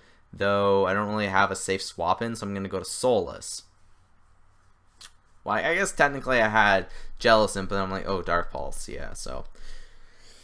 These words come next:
he could have predicted that. I'm like, "Okay, Chansey, I'm just gonna go for the Focus Blast." Focus Blast does literally nothing because Chansey is a fat mother fudger. And then it's like, "Okay, Guacamole, get out here." And it's probably gonna go for, like,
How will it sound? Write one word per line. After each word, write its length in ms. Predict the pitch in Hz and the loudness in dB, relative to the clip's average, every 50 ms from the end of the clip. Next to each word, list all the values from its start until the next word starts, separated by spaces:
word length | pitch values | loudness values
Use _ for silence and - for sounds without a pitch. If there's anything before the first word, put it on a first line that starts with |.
| - - - | -20 -20 -16
he 160 | - - 147 127 | -8 -6 -6 -2
could 140 | 120 185 | 0 0
have 80 | 127 - | 2 2
predicted 380 | 123 110 104 104 104 - 104 95 | 2 2 2 0 0 0 -2 0
that. 180 | 98 98 98 | 2 2 2
I'm 80 | 98 98 | 0 0
like, 140 | 101 95 76 | -2 0 0
"Okay, 320 | 110 107 - 104 98 101 | -2 0 2 2 2 2
Chansey, 580 | 98 - - 101 101 104 101 - - 104 101 - - | 2 -2 -2 0 0 0 -2 -4 -4 -4 -4 -2 0
I'm 320 | - 95 104 110 110 107 | 2 2 4 2 2 0
just 160 | 107 104 - | -4 -6 -6
gonna 160 | 113 107 107 101 | -6 -6 -2 0
go 180 | 104 104 101 | 0 0 0
for 220 | 95 - 98 92 90 | 0 -2 -4 -6 -6
the 80 | 90 | -6
Focus 320 | - - 147 147 143 139 127 | -2 -2 0 0 0 -4 -2
Blast." 320 | - 143 135 131 127 - | 2 4 4 4 4 2
Focus 240 | 139 131 123 123 - | -2 -4 -4 -4 -2
Blast 300 | - 123 117 110 - - | 0 0 0 0 -2 -4
does 260 | 110 101 98 98 98 | -4 -4 -4 -8 -10
literally 520 | 101 101 104 120 117 120 117 113 113 107 | -10 -4 -2 -2 0 0 -2 -2 -2 -2
nothing 640 | 101 104 101 95 92 95 98 - 104 107 107 107 104 | 0 0 0 0 0 0 0 -2 -2 -2 0 -2 -2
because 360 | 98 98 - 98 92 90 - | -4 -4 -6 -6 -6 -6 -8
Chansey 420 | - - 101 101 92 87 - 95 92 | -8 -6 -6 -4 -4 -6 -6 -8 -8
is 100 | 85 87 | -8 -10
a 60 | 85 | -12
fat 300 | - - 95 90 87 - | -4 0 2 2 2 2
mother 240 | 92 87 85 85 82 | -2 -4 -4 -6 -8
fudger. 500 | - - 87 92 92 - 101 101 104 101 - - - - - - - - - - | -6 -4 -4 -4 -2 -4 -4 -6 -6 -8 -12 -20 -20 -20 -20 -20 -20 -20 -16 -10
And 140 | - 101 92 | -10 -8 -8
then 140 | 90 92 | -8 -8
it's 200 | 95 85 - - | -8 -8 -8 -10
like, 160 | - 80 - - | -10 -10 -6 -4
"Okay, 220 | 104 101 - 95 | -4 -4 -4 -6
Guacamole, 600 | 87 104 127 131 123 127 117 104 95 82 80 - | 0 2 4 4 4 2 -2 -4 -6 -8 -10 -6
get 140 | - 110 104 | -2 2 4
out 180 | 104 98 87 - | 4 4 2 0
here." 200 | - - - - - - - | -6 -12 -12 -14 -18 -14 -10
And 100 | 98 101 | -8 -6
it's 140 | 107 107 | -6 -6
probably 340 | - - 110 107 101 110 101 | -2 -2 -2 0 0 -2 -2
gonna 200 | 95 104 101 98 | -2 -2 -4 -2
go 200 | 95 98 95 98 | -2 -2 -2 -2
for, 200 | - - 90 87 | -2 -6 -8 -6
like, 360 | 90 92 90 87 85 - - | -4 -4 -4 -4 -4 -6 -10